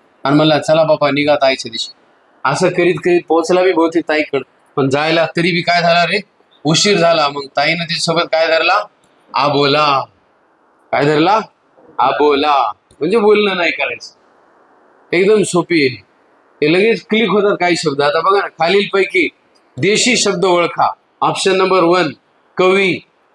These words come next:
मधू, गुरु, शेतकरी. देशी शब्द ओळखा,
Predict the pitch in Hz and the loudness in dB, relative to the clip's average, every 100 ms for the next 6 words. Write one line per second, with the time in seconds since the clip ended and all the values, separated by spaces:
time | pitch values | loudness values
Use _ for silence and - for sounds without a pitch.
0 | _ 139 170 160 202 160 117 _ _ 135 | _ -2 0 2 2 2 0 _ _ -2
1 | 175 196 208 147 - _ - 196 185 - | 2 4 4 2 -2 _ -4 0 0 0
2 | 170 139 95 _ _ - - - - - | -2 -2 -6 _ _ -8 -6 -4 -2 0
3 | - - - - 175 190 226 202 208 175 | -2 -4 -14 -2 2 2 2 0 0 2
4 | 180 175 165 151 110 | 2 2 0 -2 -2